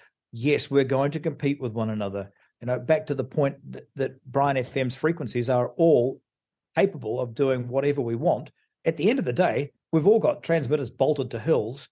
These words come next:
and squirting out a signal that people can or cannot listen to if they don't want to. And we are going to try and challenge one another when it comes to being a better product than another station, or a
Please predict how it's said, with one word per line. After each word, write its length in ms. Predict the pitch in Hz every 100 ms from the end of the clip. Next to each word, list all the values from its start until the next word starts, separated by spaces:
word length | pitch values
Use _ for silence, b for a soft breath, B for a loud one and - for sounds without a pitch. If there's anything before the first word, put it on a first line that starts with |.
| _ _
and 160 | 135 127
squirting 420 | - 156 143 127
out 100 | 131
a 40 |
signal 300 | 127 180 170 123
that 120 | 117
people 240 | 135 123
can 260 | - 156 139
or 120 | 113
cannot 280 | - 127 120
listen 220 | 151 131
to 80 | 117
if 80 | 113
they 80 |
don't 160 | 123 127
want 180 | 170 196
to. 140 | 101 - _ _ _ _ _
And 180 | 131 127
we 120 | 113
are 180 | 113 147
going 220 | 151 151
to 40 | 131
try 220 | - 139
and 100 | 135
challenge 320 | - 135 131
one 80 | 139
another 220 | 123 139
when 120 | 147
it 80 | 113
comes 260 | - 135 127
to 100 | 110
being 240 | 139 131
a 40 | 101
better 220 | 139 143
product 360 | 127 139 147
than 120 | 143 135
another 240 | 131 143
station, 460 | 143 139 151 - 139
or 220 | 107
a 60 | 107